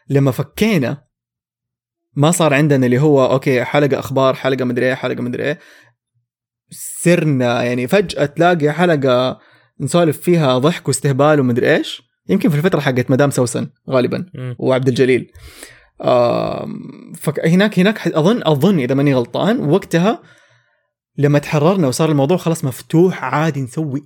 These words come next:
Speaker 1: إيه اللي يخطر بالنا، أهم حاجة يكون لي علاقة بالأنيميشن. وقتها إذا ماني غلطان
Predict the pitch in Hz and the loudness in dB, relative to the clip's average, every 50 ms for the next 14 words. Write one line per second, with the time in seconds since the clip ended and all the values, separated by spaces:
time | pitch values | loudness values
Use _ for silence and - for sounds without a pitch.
0 | _ - 185 190 196 196 196 202 202 202 208 214 220 226 226 233 240 247 247 254 | _ 0 2 2 4 2 2 2 2 2 2 2 2 2 0 0 0 0 2 2
1 | 254 202 156 165 180 180 - 156 143 143 151 156 139 123 117 - 170 156 - 160 | 2 2 2 0 0 -2 -4 -6 -2 0 0 0 0 0 0 -2 -2 -2 -2 -2
2 | 151 139 127 127 151 156 151 143 139 143 147 - 127 123 - 120 127 131 147 160 | -2 0 0 -2 0 0 0 2 2 0 -2 -4 -4 -6 -4 -2 -2 -2 -2 -2
3 | - 220 214 - - - - - - - _ _ _ _ _ _ _ _ _ _ | -2 -4 -8 -8 -10 -20 -20 -20 -20 -20 _ _ _ _ _ _ _ _ _ _
4 | _ _ _ _ _ _ _ _ _ _ _ _ _ _ _ _ _ - 156 175 | _ _ _ _ _ _ _ _ _ _ _ _ _ _ _ _ _ 0 0 0
5 | 214 208 - - 131 110 - 202 190 190 156 160 151 139 120 120 - - - 175 | 0 0 -4 -8 -6 -2 0 2 2 2 2 2 0 0 -2 -4 -6 -2 0 2
6 | 220 247 240 | 2 2 0